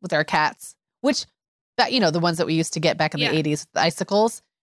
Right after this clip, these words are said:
Speaker 1: We still did it. She was just, like, very paranoid about any of it falling on the ground. That's the only thing I remember
Speaker 2: Were
Speaker 1: my
Speaker 2: they
Speaker 1: mom being
Speaker 2: gonna
Speaker 1: like, "If
Speaker 2: eat it?
Speaker 1: you,"
Speaker 2: What was she worried
Speaker 1: yeah,
Speaker 2: about?
Speaker 1: because if they eat it, it'll, like,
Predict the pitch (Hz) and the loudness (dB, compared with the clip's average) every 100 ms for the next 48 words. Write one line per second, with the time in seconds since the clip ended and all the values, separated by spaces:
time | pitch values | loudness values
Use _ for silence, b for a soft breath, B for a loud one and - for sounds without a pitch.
0 | - 269 - 381 220 196 370 185 196 - | -2 0 2 0 2 0 0 0 -4 -4
1 | 269 262 269 - 247 226 165 185 202 196 | -4 -4 -6 -2 -2 -2 -2 0 0 0
2 | 180 175 185 196 202 - 180 175 165 180 | 0 2 2 2 2 0 2 2 0 -2
3 | 180 180 170 165 160 156 143 139 135 92 | -2 -2 0 0 0 -2 -6 -6 -6 -6
4 | - - 208 214 240 - 220 220 247 247 | -10 -2 -2 0 -6 0 0 0 -4 -2
5 | 220 202 185 175 165 175 165 160 - 160 | 0 2 2 0 0 0 2 2 2 2
6 | 170 - 180 202 254 370 202 294 277 - | 2 2 2 2 2 4 4 4 2 -2
7 | 294 226 233 247 240 233 226 214 226 226 | -4 0 4 6 6 4 4 0 -10 -12
8 | 233 226 214 - 190 185 180 175 160 160 | -12 -10 -12 -12 -12 -10 -10 -10 -10 -10